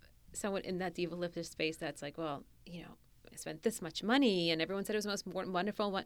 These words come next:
wedding they've ever been to," like, no one, everyone's heard that. Everyone's heard that kind of thing. So it has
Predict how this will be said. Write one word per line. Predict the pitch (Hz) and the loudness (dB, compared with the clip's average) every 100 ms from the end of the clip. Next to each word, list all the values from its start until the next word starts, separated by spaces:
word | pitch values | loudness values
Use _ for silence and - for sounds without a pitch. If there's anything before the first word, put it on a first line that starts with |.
| 185 | 2
wedding | 180 202 214 | 4 4 4
they've | 202 | 4
ever | 220 226 | 4 2
been | - 233 254 | 2 2 2
to," | 226 190 | 0 0
like, | 185 170 | 0 0
no | 208 | 0
one, | 208 196 - - - - - | 0 -2 -6 -18 -20 -18 -6
everyone's | 185 196 175 | 0 0 0
heard | 156 165 | -4 -4
that. | - - | -6 -6
Everyone's | 165 156 156 - | -6 -6 -6 -6
heard | 147 139 165 - | -6 -8 -12 -10
that | - - | -8 -6
kind | - | -6
of | - | -8
thing. | - - - | -10 -10 -4
So | - | -2
it | 65 - | -2 0
has | 160 | -2